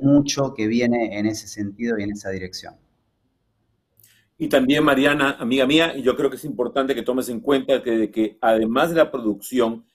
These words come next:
Speaker 2: hemos tenido también Desafíos sobre el Fuego, temporada tres, que en donde justamente en Brasil tuvimos a nuestra primera participante bra-, brasileña y mujer,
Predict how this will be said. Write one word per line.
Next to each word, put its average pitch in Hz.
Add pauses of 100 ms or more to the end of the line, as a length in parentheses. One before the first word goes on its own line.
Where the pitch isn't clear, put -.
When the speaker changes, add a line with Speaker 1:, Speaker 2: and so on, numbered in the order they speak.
(180)
Speaker 2:
hemos 131
tenido 131
también 127
Desafíos 123
sobre 123
el -
Fuego, 120
temporada 113 (200)
tres, 139 (380)
que 139
en 117
donde 113
justamente 143
en 120
Brasil 143 (200)
tuvimos 131
a 131
nuestra 117
primera 131
participante 120 (240)
bra-, 120
brasileña 147
y 120
mujer, 113